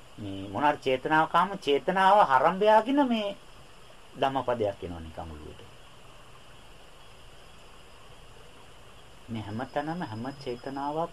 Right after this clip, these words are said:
තුළම හැම නාම රූපයක් තුළම හැම සංඥාවක් තුළම මේ ධර්මයේ තියෙනවා. ඒක අර ධර්මයත් එක්කම හිටියාම ඒකම එනවා.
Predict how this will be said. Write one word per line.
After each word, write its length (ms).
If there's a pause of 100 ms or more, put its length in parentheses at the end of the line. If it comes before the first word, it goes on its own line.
තුළම 340 (420)
හැම 240
නාම 320
රූපයක් 480
තුළම 220
හැම 200
සංඥාවක් 640
තුළම 240
මේ 140
ධර්මයේ 380
තියෙනවා. 440 (520)
ඒක 200
අර 140
ධර්මයත් 640
එක්කම 380
හිටියාම 500
ඒකම 440
එනවා. 300